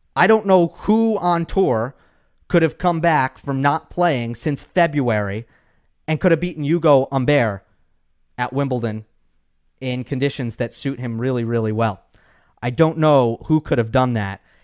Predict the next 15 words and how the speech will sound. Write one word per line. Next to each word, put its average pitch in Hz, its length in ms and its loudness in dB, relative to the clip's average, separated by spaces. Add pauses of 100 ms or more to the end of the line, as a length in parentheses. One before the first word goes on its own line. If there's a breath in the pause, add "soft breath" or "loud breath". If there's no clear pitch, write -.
(100)
It 156 160 -6
was 143 160 -4
a 127 100 -2
really 143 420 0
great 139 280 0
performance 139 440 -4
by 117 160 -4
Kyrgios. 113 380 -4
So 170 160 0
at 175 120 0
the 175 120 -2
end 220 120 -2
of 208 40 -2
the 196 60 -2
match, 165 500 0